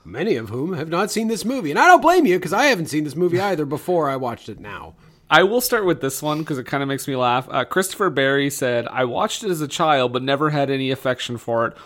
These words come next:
Speaker 2: One of our dinosaurs is missing. It ain't." <laughs> I just, I love, I,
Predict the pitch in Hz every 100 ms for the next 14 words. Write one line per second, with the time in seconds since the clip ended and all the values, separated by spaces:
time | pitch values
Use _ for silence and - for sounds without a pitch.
0 | - 131 170 185 160 151 151 160 160 165
1 | 151 143 156 147 156 - 175 185 190 151
2 | 147 147 120 - - _ _ _ _ _
3 | - - - - - 269 - - 247 247
4 | 285 254 - 262 277 285 269 294 262 -
5 | 240 - 220 214 214 226 175 147